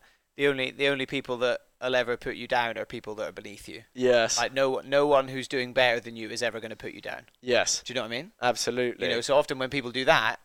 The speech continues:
Speaker 1: like you said, it's an older pro who goes, "Oh shit, this kid's coming up and he's getting really good and he's probably gonna be better than me in a
Speaker 2: Yeah,
Speaker 1: year.
Speaker 2: yeah.
Speaker 1: So I'm like, let's put him down now while I can,"
Speaker 2: And
Speaker 1: you
Speaker 2: that's,
Speaker 1: know?
Speaker 2: and that's the thing. I think, you know, a-, anybody,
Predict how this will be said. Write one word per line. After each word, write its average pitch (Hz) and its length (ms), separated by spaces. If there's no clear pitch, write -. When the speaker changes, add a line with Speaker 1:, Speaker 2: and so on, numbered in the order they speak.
Speaker 1:
like 131 160
you 120 60
said, 127 220
it's - 140
an 123 60
older 127 260
pro 120 420
who 123 100
goes, 113 380
"Oh 123 200
shit, - 380
this - 160
kid's 127 220
coming 110 260
up 107 140
and 107 100
he's 120 140
getting 113 240
really 110 200
good 117 180
and 95 60
he's 110 120
probably 117 240
gonna 117 120
be 113 100
better 117 260
than 110 120
me 107 120
in 135 80
a 143 40
Speaker 2:
Yeah, 131 240
Speaker 1:
year. - 40
Speaker 2:
yeah. 123 340
Speaker 1:
So 113 120
I'm 113 100
like, 110 160
let's 120 160
put 131 180
him 120 80
down 120 240
now 120 300
while 113 200
I 104 80
can," 107 520
Speaker 2:
And 143 100
Speaker 1:
you 151 80
Speaker 2:
that's, 117 160
Speaker 1:
know? 135 80
Speaker 2:
and 156 100
that's 170 140
the 135 100
thing. 123 200
I 120 100
think, 135 320
you 135 80
know, 110 260
a-, - 300
anybody, 160 540